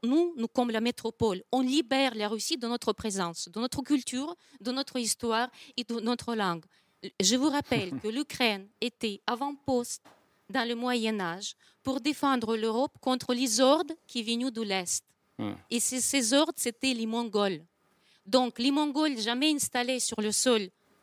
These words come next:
Speaker 1: actuel ukrainien, mais ils ont bien installé sur le sol d'actuelle Russie. Donc, le peuple russe, il n'a rien à voir avec les Slaves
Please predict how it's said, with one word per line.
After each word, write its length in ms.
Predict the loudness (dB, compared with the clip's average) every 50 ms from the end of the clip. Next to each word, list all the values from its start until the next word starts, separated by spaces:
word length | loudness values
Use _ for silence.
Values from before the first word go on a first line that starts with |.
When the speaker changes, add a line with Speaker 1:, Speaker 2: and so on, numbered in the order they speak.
| _ _ _ _ _ _
Speaker 1:
actuel 560 | -10 -10 -10 -14 -10 -4 0 0 0 0 0 -8 _ -14
ukrainien, 520 | -14 -12 -6 -4 -2 0 0 0 0 0 -2 -6 -12 _ _ _ _ _ _ _ _ _ _
mais 180 | 0 2 2 2
ils 220 | 2 -2 -4 -6
ont 60 | -6
bien 240 | -8 -2 2 2 4 4 4
installé 420 | 2 2 2 0 0 2 2 0 0
sur 220 | 0 -4 -4 -2
le 140 | 0 0 0
sol 260 | 0 2 2 4 2 2 0 -6 _ -6
d'actuelle 480 | -6 -6 -4 -2 0 2 4 2 2 2 0
Russie. 560 | 0 0 2 2 0 0 0 0 -2 -4 -8 -16 -20 -20 -20 -20 -6 -2
Donc, 220 | -2 -2 0 0
le 80 | 0 2
peuple 320 | 4 4 4 4 4 2
russe, 400 | 2 4 4 4 2 2 0 0
il 100 | 0 0
n'a 100 | 0 0
rien 220 | 2 2 2 2 2
à 80 | 2
voir 180 | 4 2 2 2
avec 240 | 2 0 -2 -2 -2
les 120 | -4 -4
Slaves 560 | -4 -4 -2 0 2 4 4 2 2 -2 -10